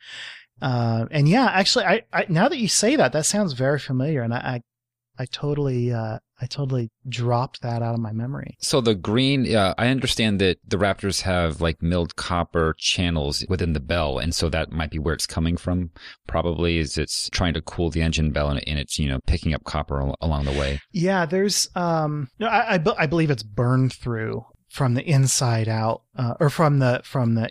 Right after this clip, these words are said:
Speaker 1: inside of the bell towards the outside of the bell, not from the channels, uh, working their way outward to the, uh, to the skin. But, but there's something interesting about the engine bell that I can't remember,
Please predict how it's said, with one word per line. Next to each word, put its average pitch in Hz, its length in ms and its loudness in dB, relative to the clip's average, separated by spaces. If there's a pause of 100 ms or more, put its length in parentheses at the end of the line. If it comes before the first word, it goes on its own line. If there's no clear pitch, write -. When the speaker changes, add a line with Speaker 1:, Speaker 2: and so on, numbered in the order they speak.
Speaker 1:
inside 139 420 4
of 113 60 0
the 113 60 0
bell 117 300 2
towards 113 320 -2
the 113 80 0
outside 110 260 -2
of 104 80 -4
the 101 60 -6
bell, 104 180 -2
not 113 380 0
from 113 220 0
the 104 80 0
channels, 113 1080 0 (520)
uh, 110 160 -2
working 120 380 2
their 113 100 2
way 113 240 2
outward 113 440 -2
to 120 120 -6
the, 117 300 -6 (680)
uh, 110 200 -8
to - 140 -10
the 120 100 -4
skin. 117 600 -2 (420)
But, 180 260 0
but 175 120 0
there's 185 160 2
something 262 320 0
interesting 180 480 0
about 143 340 0
the 139 200 -4
engine 139 360 2
bell 117 180 0
that 110 100 -4
I 113 60 -2
can't - 240 -12
remember, 113 600 -2